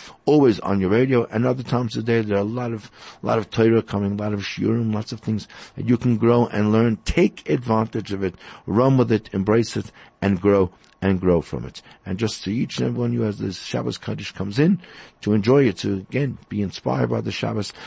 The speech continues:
make last week just an example and a springboard for greater involvement and, uh,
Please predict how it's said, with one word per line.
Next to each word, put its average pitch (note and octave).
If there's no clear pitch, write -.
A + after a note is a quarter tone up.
make G2+
last A2+
week A2+
just A2
an G#2+
example A2+
and F#2+
a F2+
springboard A2
for G2+
greater A2
involvement G#2+
and, G2
uh, F#2+